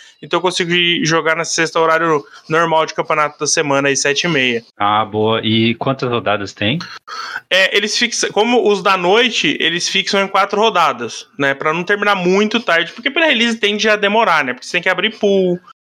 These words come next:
Speaker 1: né.
Speaker 2: E você sentiu que esse especificamente tinha mais gente do que o normal na sua loja?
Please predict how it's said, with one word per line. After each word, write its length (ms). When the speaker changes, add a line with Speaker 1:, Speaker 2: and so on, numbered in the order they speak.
Speaker 1:
né. 240
Speaker 2:
E 20
você 100
sentiu 380
que 140
esse 220
especificamente 920
tinha 260
mais 240
gente 300
do 100
que 100
o 40
normal 420
na 80
sua 220
loja? 360